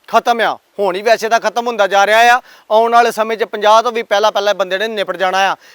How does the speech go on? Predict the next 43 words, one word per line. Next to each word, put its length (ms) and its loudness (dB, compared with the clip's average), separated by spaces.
ਜੇਕਰ 240 0
ਆਪਾਂ 360 4
ਦਰਖਤ 360 -2
ਨਹੀਂ 220 -2
ਲਾਉਂਦੇ। 380 -4
ਤੇ 100 -4
ਜਿਹੜੀ 220 -2
ਮੈਂ 140 0
ਗੱਲ 220 0
ਪਹਿਲਾਂ 340 0
ਵੀ 80 -8
ਕਹਿ 260 4
ਰਿਹਾ 140 2
ਵਾਂ 220 4
ਵੀ 200 -12
ਏਸੀਆਂ 480 2
ਵਾਂਗੂ 440 0
ਘਰ 240 6
ਘਰ 280 4
ਵੈਂਟੀਲੇਟਰ 760 -2
ਦੀ 100 -8
ਲੋੜ 240 0
ਨਾ 120 4
ਪੈ 160 2
ਜੇ, 220 0
ਕਿਉਂਕਿ 560 -2
ਹਾਲੇ 260 4
ਤੇ 200 2
ਏ 140 2
ਸੀ 200 -8
ਲਾਉਣੇ 260 0
ਪੈ 220 4
ਰਹੇ 140 -2
ਨਾ 260 2
ਠੰਡਕ 360 -2
ਵਾਸਤੇ, 600 2
ਕਿਉਂਕਿ 240 -2
ਰੁੱਖ, 220 2
ਦਰੁੱਖ-, 480 -6
ਅ, 200 4
ਰੁੱਖ 280 -4
ਹੈ 100 2
ਨੀਗੇ, 380 -2